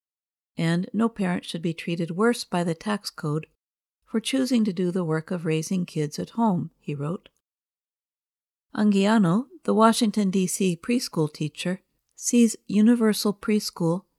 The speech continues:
as a way to improve education equity. "Many families from poorer areas cannot pay for private preschool,"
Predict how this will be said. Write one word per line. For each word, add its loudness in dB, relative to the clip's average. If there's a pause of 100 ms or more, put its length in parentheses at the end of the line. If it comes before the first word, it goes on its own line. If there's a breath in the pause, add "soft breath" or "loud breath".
(120)
as 2
a 4
way 2
to -2
improve -2 (100)
education -4
equity. -8 (1400)
"Many 2
families 2
from -2
poorer 0
areas -2 (420)
cannot 2
pay 0
for -4
private -4
preschool," -6